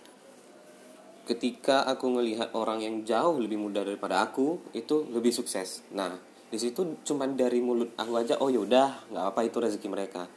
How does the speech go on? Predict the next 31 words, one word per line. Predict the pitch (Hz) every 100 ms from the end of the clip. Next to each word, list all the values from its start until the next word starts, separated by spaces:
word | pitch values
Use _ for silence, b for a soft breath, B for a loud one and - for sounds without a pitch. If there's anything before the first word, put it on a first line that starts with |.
| B B
Namun | 151 175 151 151
secara | 123 131 123
tidak | 123 123
sadar, | - 151 117
alam | - 113 120
bawah | 110
sadar | 110 110 110 98
aku | 104 107
tuh | 160 165 B B B 123
membandingkan | 117 107 107 107 107 113 110
diri | 107 110 110
aku | 104 -
dengan | 127 117 113
mereka-mereka | 110 113 - 110 107 110 107 101
ini | 117 117 104 92 90
gitu. | - 87 - B B B -
Nah, | 95
menurut | 101 98
aku | 95 92 - 107 123 160
itu | 233 - 160
membuat | 127 117 110 113 -
aku | - 98 -
stres, | - - 95 92 92 -
rasa | 90 92 90
cemas, | 92 - 117 104 95 95 - 92
takut. | 101 - 98 95
Nah, | - 87 B B B B B - - -
alasan | 117 117 123
kedua | 120 127 127 127 151
itu | 151 175 180 - - - - - - - - - 110
banyak | 110 101 107 143